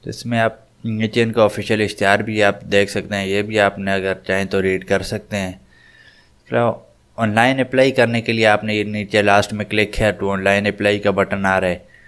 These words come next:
यहाँ पे आपने simply क्लिक करके ओपन कर देना है। ये आप देख सकते हैं हमारे पास ये पीपीएससी की वेबसाइट ओपन हो,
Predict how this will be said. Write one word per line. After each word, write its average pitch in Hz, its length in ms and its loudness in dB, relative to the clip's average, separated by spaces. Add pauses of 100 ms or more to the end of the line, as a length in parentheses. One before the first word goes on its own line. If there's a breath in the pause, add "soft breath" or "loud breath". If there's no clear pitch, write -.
(380 soft breath)
यहाँ 104 320 0
पे 120 120 0
आपने 117 280 2
simply 107 360 -4
क्लिक 110 280 0
करके 110 280 2
ओपन 107 300 0
कर 101 200 0
देना 92 240 -4
है। - 360 -6 (920 loud breath)
ये 110 100 -2
आप 104 140 2
देख 110 240 0
सकते 107 260 -4
हैं 104 60 0
हमारे 101 260 0
पास 104 200 2
ये 104 140 -2
पीपीएससी 104 680 -4
की 104 140 -4
वेबसाइट 98 420 0
ओपन 117 340 0
हो, 113 60 0